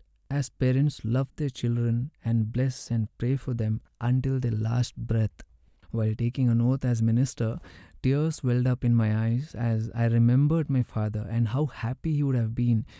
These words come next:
if he had seen me as a minister. I consoled myself with the thought that, uh, wherever God had kept him, he would be blessing me and would be happy to see me in my new post.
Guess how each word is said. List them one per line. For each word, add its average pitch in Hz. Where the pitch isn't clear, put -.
if 123
he 127
had 120
seen 151
me 143
as 120
a 113
minister. 107
I 123
consoled 127
myself 135
with 135
the 131
thought 123
that, 117
uh, 110
wherever 123
God 127
had 117
kept 120
him, 120
he -
would 147
be 151
blessing 113
me 101
and 117
would 117
be 120
happy 123
to 147
see 120
me 110
in 107
my 104
new 110
post. -